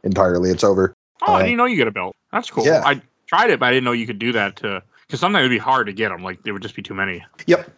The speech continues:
Speaker 1: But once you get the hang of those bonus levels and know where to get them, you get so many continues and so many lives,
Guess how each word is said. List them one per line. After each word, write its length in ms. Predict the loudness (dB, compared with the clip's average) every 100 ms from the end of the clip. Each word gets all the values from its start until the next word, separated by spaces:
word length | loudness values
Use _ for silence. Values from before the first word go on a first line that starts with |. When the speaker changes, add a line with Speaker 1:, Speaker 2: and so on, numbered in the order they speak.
| _ -4
Speaker 1:
But 160 | 0
once 260 | 0 0 -2
you 80 | 0
get 320 | 0 -2 -4
the 80 | -2
hang 220 | 0 2
of 80 | 2
those 200 | 0 0
bonus 340 | 0 0 2
levels 360 | 2 2 0 0
and 120 | 0
know 100 | 2
where 140 | 2 2
to 80 | 0
get 200 | -2 0
them, 240 | 0 0
you 140 | -2
get 200 | 0 0
so 440 | 0 -2 0 2 2
many 220 | 2 0
continues 680 | -2 -2 0 2 2 0 -2
and 100 | -2
so 200 | 0 2
many 160 | 4 4
lives, 640 | 4 4 2 -2 -4